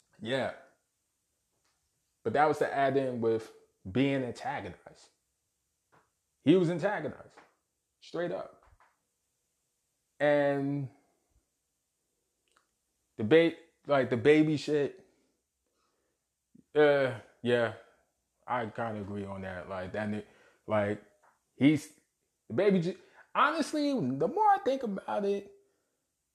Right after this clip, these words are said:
to me, what the baby said on Rolling Loud was more we-, to me, it was more weird and random than offensive. To this day,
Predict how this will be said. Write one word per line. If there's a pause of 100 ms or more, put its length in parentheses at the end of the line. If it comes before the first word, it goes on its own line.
(1400)
to
me, (800)
what
the
baby
said
on
Rolling
Loud (220)
was (180)
more
we-, (180)
to
me,
it
was
more
weird
and
random
than
offensive. (2000)
To
this
day,